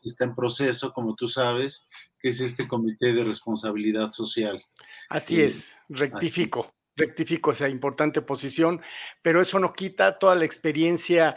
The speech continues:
Speaker 2: que hay detrás de Jesús Topete,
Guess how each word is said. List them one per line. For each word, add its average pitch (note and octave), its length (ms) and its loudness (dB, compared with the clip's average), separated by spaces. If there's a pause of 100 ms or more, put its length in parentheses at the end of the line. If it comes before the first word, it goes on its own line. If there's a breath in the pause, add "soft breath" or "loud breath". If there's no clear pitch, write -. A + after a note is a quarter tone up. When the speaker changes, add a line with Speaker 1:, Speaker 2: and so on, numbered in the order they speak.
(320 loud breath)
Speaker 2:
que D#3 200 6
hay E3 260 6
detrás D3+ 460 2
de D3 140 2
Jesús D3 380 -6
Topete, D#3 580 0